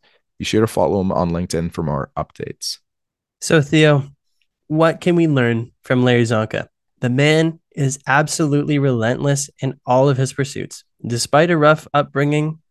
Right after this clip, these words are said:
Speaker 2: he persevered and became one of the most respected players in N F L history and a Hall of Famer.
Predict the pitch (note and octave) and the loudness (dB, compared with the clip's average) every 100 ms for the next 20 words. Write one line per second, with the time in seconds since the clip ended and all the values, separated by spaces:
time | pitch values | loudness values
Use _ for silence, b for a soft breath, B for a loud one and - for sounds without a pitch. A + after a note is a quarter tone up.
0 | _ _ _ _ - A#2+ - C#3+ C#3+ D3 | _ _ _ _ -6 -6 0 -2 0 -2
1 | C#3 C#3+ C#3+ C#3 B2 B2+ - C#3+ C3+ C3 | 0 2 0 -2 -4 -6 -2 -2 0 0
2 | B2+ B2 B2 A#2+ B2 - - B2 - D3+ | -2 0 -2 -4 -8 -6 -2 -4 -4 -10
3 | - C#3 C3+ C3 B2 A#2+ A#2+ B2 A#2 C#3 | -2 0 0 0 -2 -4 -2 -2 0 -2
4 | - C3+ C#3 C#3+ _ _ - C3 B2+ A#2 | -2 -6 -6 -8 _ _ -6 -2 -2 0
5 | A#2 A2+ A#2+ A2 G2+ | -2 -2 -6 -8 -10